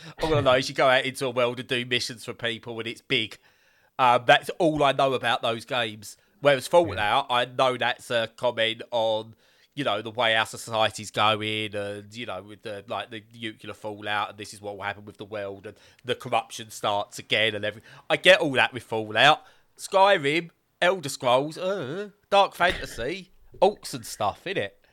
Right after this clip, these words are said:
Speaker 1: Um, and this, it, so it's gotta be doing that right, because I don't get the story at all.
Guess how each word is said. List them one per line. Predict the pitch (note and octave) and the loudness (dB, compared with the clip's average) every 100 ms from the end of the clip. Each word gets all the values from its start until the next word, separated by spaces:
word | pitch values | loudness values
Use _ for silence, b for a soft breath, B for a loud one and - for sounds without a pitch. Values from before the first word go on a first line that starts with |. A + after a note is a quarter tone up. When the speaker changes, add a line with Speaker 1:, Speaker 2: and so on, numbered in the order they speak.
| b b b C3 D3+ | b b b 6 8
Speaker 1:
Um, | C#3+ C#3+ | 8 4
and | C#3+ C3+ | 2 4
this, | E3 - - - | 4 2 -8 -4
it, | D#3 C#3+ - | -4 -4 4
so | F#3 | 6
it's | E3 G3 | 6 2
gotta | - B3 | 2 2
be | A#3 | 2
doing | A#3+ G#3+ | -2 4
that | A3 F3+ C#3 | 4 4 2
right, | G#2+ - | 4 4
because | D3 D3 D3 | 0 -2 0
I | |
don't | D#3+ D3+ | 2 2
get | D3 - | -2 -8
the | |
story | - C3+ B2 A2+ | -4 -4 -2 -6
at | - | -8
all. | F2 | -14